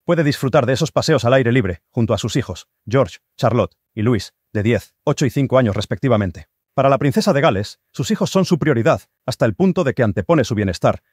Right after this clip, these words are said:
a sus obligaciones con la corona, algo que tanto Isabel segundo como Carlos tercero tuvieron que aceptar sin rechistar. Kate Middleton es uno de los miembros de la familia real británica con más popularidad,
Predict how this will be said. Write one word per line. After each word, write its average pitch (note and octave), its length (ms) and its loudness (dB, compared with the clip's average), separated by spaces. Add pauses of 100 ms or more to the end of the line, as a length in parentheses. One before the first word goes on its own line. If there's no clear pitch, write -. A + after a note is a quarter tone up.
a G#2 60 -8
sus B2 180 -4
obligaciones A2 480 -2
con G2+ 100 -4
la F2+ 80 -2
corona, G2 400 -2 (140)
algo D3+ 240 2
que G#2+ 100 -4
tanto C#3+ 240 0
Isabel A#2+ 280 0
segundo G#2+ 420 -2 (180)
como F#2+ 180 -4
Carlos C3+ 280 0
tercero G2+ 400 -2 (160)
tuvieron A#2 320 0
que A#2+ 80 -4
aceptar A2+ 380 -2
sin G#2+ 120 -2
rechistar. - 540 -6 (240)
Kate A#2 180 0
Middleton C3 380 0 (180)
es - 140 -6
uno D#3 120 2
de C#3 60 0
los A2 140 -2
miembros C#3 260 2
de B2 60 0
la G#2+ 80 0
familia B2+ 280 0
real A2+ 200 2
británica G2+ 480 0 (220)
con F#2+ 120 -4
más A2 140 0
popularidad, G2 540 0